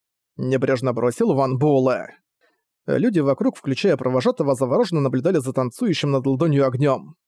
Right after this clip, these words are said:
Когда оно потухло, над рукой осталась парить сфера жидкости, поблескивающая лиловым светом. Прозрачная с пурпурным отливом жидкость блестела, словно настоящее сокровище.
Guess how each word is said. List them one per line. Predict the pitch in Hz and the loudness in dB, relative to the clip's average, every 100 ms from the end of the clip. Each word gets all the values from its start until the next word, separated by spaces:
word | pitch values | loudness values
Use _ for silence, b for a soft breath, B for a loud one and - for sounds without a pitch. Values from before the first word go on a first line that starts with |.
| _ _ _ - | _ _ _ -10
Когда | 127 131 131 | -4 0 0
оно | 123 | -2
потухло, | 120 175 185 165 160 135 _ _ - | -2 0 2 2 2 0 _ _ -4
над | 135 123 | -2 0
рукой | 120 135 180 | 0 2 2
осталась | 202 190 190 - | 2 2 0 0
парить | 139 147 139 | 0 0 -2
сфера | 135 127 | -2 0
жидкости, | 139 196 190 - 160 156 131 _ - | -2 -2 -4 -2 2 2 0 _ -4
поблескивающая | 123 123 127 - 151 180 - | -4 -2 -4 -2 -2 0 2
лиловым | 240 143 131 127 | 2 4 2 0
светом. | - 135 135 123 113 - _ _ _ _ _ _ | -2 0 0 0 -6 -12 _ _ _ _ _ _
Прозрачная | - 117 123 160 - 147 | -6 -4 -2 -2 -2 -4
с | - | -4
пурпурным | 135 123 190 180 143 | -6 -4 0 0 0
отливом | 131 180 170 135 | 0 0 0 -2
жидкость | 151 - 135 | -4 -4 -4
блестела, | 127 127 - 233 156 | -4 -6 -2 2 2
словно | - 262 185 | 0 0 0
настоящее | 143 - 156 151 180 | 0 0 0 0 -2
сокровище. | 247 - 208 147 - 147 139 | -4 0 2 2 0 0 0